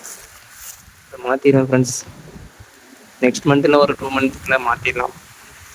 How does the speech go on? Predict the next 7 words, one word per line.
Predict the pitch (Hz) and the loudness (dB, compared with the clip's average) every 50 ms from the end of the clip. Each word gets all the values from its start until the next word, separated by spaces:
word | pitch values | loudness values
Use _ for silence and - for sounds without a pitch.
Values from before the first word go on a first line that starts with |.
| - - - | -20 -20 -12
இப்போ | - - 127 123 | -6 -2 0 2
மணி | 117 117 143 147 151 147 139 | 2 2 4 6 6 6 8
இல்லை, | 131 139 135 135 143 - | 8 8 8 8 6 4
so | - 135 127 120 107 107 | 6 6 8 8 6 6
அதனால | 113 117 120 120 131 135 123 120 | 4 2 4 4 4 4 4 2
மாற்றாம | 127 127 - - 139 139 135 127 | 2 2 2 2 4 4 4 4
வச்சுருக்கேன். | - - - 139 - 151 143 - | 2 2 0 2 2 0 -2 -2